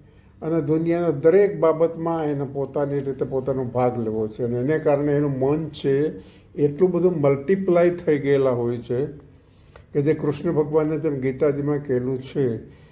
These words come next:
એ અર્જુનને કે, "ભાઈ, તારા મનનો નિગ્રહ તું કર."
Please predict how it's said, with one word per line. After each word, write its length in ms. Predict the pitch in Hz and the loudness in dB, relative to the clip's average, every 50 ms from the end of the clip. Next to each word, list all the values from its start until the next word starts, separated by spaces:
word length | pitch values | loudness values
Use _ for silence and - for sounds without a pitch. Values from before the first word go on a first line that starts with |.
| - - - | -20 -8 -4
એ 240 | 156 151 151 139 127 | 0 2 2 4 4
અર્જુનને 580 | 135 135 139 127 117 151 156 143 123 123 123 | 4 2 2 2 0 0 0 0 0 0 -2
કે, 100 | 123 147 | 0 -2
"ભાઈ, 200 | 143 131 175 170 | -2 0 0 0
તારા 300 | 147 - 151 139 139 147 | 0 0 0 2 2 0
મનનો 560 | 143 131 123 120 131 139 147 156 165 175 170 156 | 0 -2 -2 -2 -2 0 -2 -2 0 0 0 0
નિગ્રહ 560 | 147 135 139 143 135 139 170 185 196 170 - | 0 0 -2 0 0 2 4 6 6 6 4
તું 320 | - - 156 131 120 - | 2 -4 -4 -4 -4 -4
કર." 180 | - 123 110 | -4 -6 -6